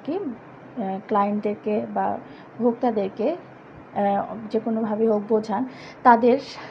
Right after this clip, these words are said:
চেহারা কিন্তু অনেক সুন্দর থাকে, তাদের মাশাআল্লাহ স্বাস্থ্য অনেক ভালো থাকে, হাসি,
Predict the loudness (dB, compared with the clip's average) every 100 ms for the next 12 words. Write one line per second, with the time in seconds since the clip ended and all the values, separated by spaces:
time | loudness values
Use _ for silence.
0 | -16 -20 -20 -6 0 2 2 2 0 4
1 | 4 4 2 0 2 -2 -4 -8 -8 -12
2 | -12 -16 -4 2 4 8 6 6 2 0
3 | 2 2 4 4 4 2 2 0 0 -2
4 | -2 -2 0 -2 -2 -4